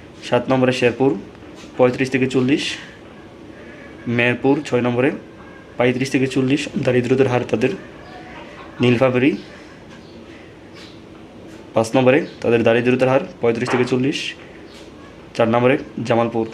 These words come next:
তাদের দারিদ্রতার হার আটত্রিশ থেকে পাঁচচল্লিশ। গাইবান্ধা তিন নম্বরে, তাদের দারিদ্রতার হার হচ্ছে কি চল্লিশ থেকে পাঁচচল্লিশ।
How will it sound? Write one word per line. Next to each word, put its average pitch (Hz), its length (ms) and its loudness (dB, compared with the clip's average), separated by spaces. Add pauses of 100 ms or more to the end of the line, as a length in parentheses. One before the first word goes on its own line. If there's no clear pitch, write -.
(220)
তাদের 113 260 0
দারিদ্রতার 120 460 0
হার 123 140 2 (300)
আটত্রিশ 127 360 -6
থেকে 147 280 -2 (640)
পাঁচচল্লিশ। - 580 -2 (1500)
গাইবান্ধা 127 380 4
তিন 127 200 0
নম্বরে, 131 320 2 (640)
তাদের 117 260 0
দারিদ্রতার 120 440 2
হার 123 120 0
হচ্ছে 117 180 -2
কি 139 100 0
চল্লিশ 127 300 0
থেকে 123 140 2
পাঁচচল্লিশ। 123 600 -2